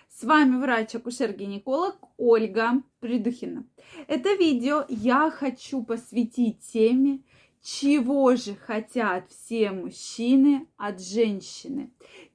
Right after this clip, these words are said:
Тема сегодня очень и очень интересная и горячая. И мне очень важно знать ваше мнение, чего же от женщины хотят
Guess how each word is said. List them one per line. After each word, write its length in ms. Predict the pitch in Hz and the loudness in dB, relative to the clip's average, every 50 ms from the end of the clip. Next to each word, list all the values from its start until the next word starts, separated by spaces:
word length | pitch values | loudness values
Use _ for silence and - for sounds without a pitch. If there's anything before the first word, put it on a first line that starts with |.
| _ - | _ 0
Тема 300 | - 311 370 392 403 403 381 370 - - | 2 2 4 4 2 -2 -4 -6 -6 -6
сегодня 600 | 294 254 226 240 269 285 247 254 262 269 254 - _ | -6 -4 -2 0 0 2 2 4 4 2 2 -2 _
очень 960 | - - 247 247 247 254 254 262 277 285 254 - - - 302 285 277 247 247 - | -4 -2 0 0 2 0 0 0 0 -2 -2 -6 -10 -4 0 2 2 2 0 -2
и 140 | - 226 220 | -2 0 2
очень 640 | 202 202 202 208 208 214 - - 220 202 190 190 190 | 4 4 4 2 0 -2 -4 -8 -8 -8 -6 -6 -8
интересная 880 | 190 - - 208 180 185 185 185 202 214 - - 226 214 190 185 - | -10 -8 -8 -8 -4 -4 -4 -4 -4 -8 -8 -6 -6 -6 -6 -8 -10
и 160 | - - - | -10 -10 -10
горячая. 960 | - - 180 175 170 190 208 214 262 285 269 - - - - - - 226 220 _ _ - - - - - - 330 302 - - | -8 -6 -6 -6 -4 -2 -2 0 -2 -2 -4 -8 -14 -18 -16 -16 -16 -16 -18 _ _ -20 -20 -20 -20 -20 -16 -16 -16 -10 -4
И 100 | 240 240 | 0 2
мне 380 | 240 240 247 262 294 302 381 392 311 - _ | 4 6 6 6 4 4 2 -2 -4 -6 _
очень 640 | - 294 349 359 370 370 - - 311 277 262 262 | -2 0 0 0 0 -2 -2 0 2 4 4 4
важно 680 | 202 190 226 220 233 254 277 302 294 294 311 294 294 285 | 4 2 0 0 2 2 2 0 -2 -2 0 2 2 2
знать 680 | 262 247 240 220 214 202 214 214 233 247 254 240 - - | 2 0 0 -2 0 0 -2 0 0 -2 -2 -4 -8 -12
ваше 720 | - 214 202 214 226 208 202 202 208 220 220 - - 240 | -12 -8 -2 0 0 0 0 0 -2 -2 -4 -6 -2 0
мнение, 760 | 226 220 226 233 240 240 247 226 220 185 175 170 - - - - | 0 2 2 4 4 4 4 4 2 -4 -6 -8 -10 -10 -12 -14
чего 580 | _ - - - - 214 190 - 214 262 302 320 | _ -20 -18 -12 -12 -12 -10 -6 -6 -4 -4 -2
же 300 | 277 254 247 262 - - _ _ _ | -2 -2 -2 -4 -4 -6 _ _ _
от 280 | - 220 208 180 165 | -6 -4 -4 -6 -8
женщины 1000 | 180 - - - 208 240 262 320 370 392 392 370 - - - 277 233 202 196 196 | -12 -14 -6 0 2 4 4 4 0 -2 -6 -8 -12 -14 -10 -8 -8 -8 -8 -10
хотят 720 | - - - - 175 180 _ _ - 220 220 240 254 247 | -14 -14 -14 -14 -14 -16 _ _ -8 -4 -4 -2 -4 -4